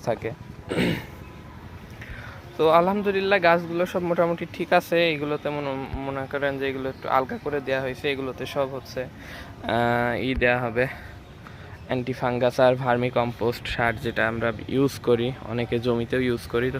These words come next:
সিম গাছগুলো আলহামদুলিল্লাহ দেখতে পাচ্ছেন কত সুন্দর, আহ, ফুল আসছে।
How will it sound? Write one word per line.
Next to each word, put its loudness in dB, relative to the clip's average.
সিম 0
গাছগুলো 2
আলহামদুলিল্লাহ 2
দেখতে 2
পাচ্ছেন 0
কত 2
সুন্দর, -2
আহ, 0
ফুল 2
আসছে। 0